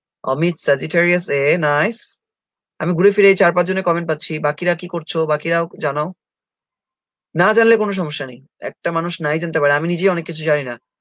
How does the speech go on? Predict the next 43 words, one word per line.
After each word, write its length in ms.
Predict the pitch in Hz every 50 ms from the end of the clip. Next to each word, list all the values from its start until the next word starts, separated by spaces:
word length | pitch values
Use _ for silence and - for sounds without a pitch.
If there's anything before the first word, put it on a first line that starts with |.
| _ _ _ -
আমি 180 | - 156 175 185
মাঝে 180 | 175 175 202
মাঝে 140 | 190 185 185
ভুলে 240 | 160 160 170 170 156
যাই 260 | 151 151 135 135 147
অনেক, 200 | 147 151 156 - - -
অনেক 260 | - 156 185 196 175 151
basic 280 | 160 156 156 175 156
জিনিস 400 | 143 143 131 123 117 - - - _ _ _ -
ভুলে 160 | 160 175 190
যেতে 220 | 175 196 190 208
পারি। 240 | 196 165 143 131 117 - _ _ - - _ _ - 165
But 100 | 180 180 - -
আমরা 260 | 151 160 165 185 214
কেন 220 | 214 - 165 180 226
এই 60 | 240
ক্লাসটা 300 | 226 233 226 226 - 226
করছি? 400 | 220 208 202 - - 233 254 294
Because 400 | - 156 160 - 160 151 - - -
এই 120 | 165 160
ক্লাসের 300 | - 160 156 160 - 180
মাধ্যমে 280 | 175 165 160 190 190 175
আমরা 180 | 156 156 165
যে 80 | 160 165
comment 320 | - 156 147 160 180 180
গুলো 140 | 185 196 196
করছি, 320 | - 190 170 - - 226
একজনের 460 | 226 - 151 147 143 131 180 180 196 190
comment 260 | 180 175 185 190 180
দেখে 120 | 190 202
আরেকজনের 280 | 185 156 151 175 165 151
মনে 180 | 160 208 247
হবে, 280 | 233 208 165 135 131 117 - _ - - _ _ _ -
"আচ্ছা, 520 | 180 175 - - 214 202 185 170 156 151
এটা 180 | 165 170 202 196
তো 120 | - 202
এটা 180 | 180 175 185 180
ছিল, 260 | - - 160 139 139 147
এটা 180 | 156 160 202
তো 80 | 202 202
ওইটা 180 | 202 190 190
ছিল", 260 | 165 - - 139 127 117 - _ _ _ _ -
right? 220 | 180 208 208 160